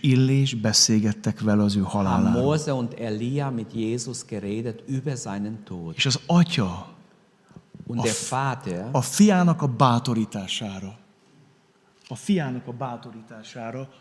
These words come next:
Speaker 1: Mózest és Illést küldi.
Speaker 2: schickt, der Vater schickt Elia und Mose als Ermutigung für seinen Sohn in diesem Moment.
Speaker 1: Azt a Mózest, aki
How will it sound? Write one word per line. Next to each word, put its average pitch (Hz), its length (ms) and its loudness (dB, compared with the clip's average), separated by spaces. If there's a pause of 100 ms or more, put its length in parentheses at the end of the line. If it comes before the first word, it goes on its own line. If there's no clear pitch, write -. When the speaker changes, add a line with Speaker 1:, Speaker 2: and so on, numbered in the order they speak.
(220)
Speaker 1:
Mózest 151 800 4
és - 260 -2
Illést 117 500 8
küldi. 101 460 0
Speaker 2:
schickt, - 560 -2
der 113 220 -4
Vater 151 360 2
schickt - 480 -6
Elia 139 400 0
und 120 240 0
Mose 143 400 0
als 110 200 -4
Ermutigung 123 840 0
für 170 240 -2
seinen 113 380 -2
Sohn 113 300 -4
in 107 140 -4
diesem 110 280 -6
Moment. 95 460 -6 (240)
Speaker 1:
Azt 143 220 -2
a 147 40 2
Mózest, 143 460 0
aki 135 480 -2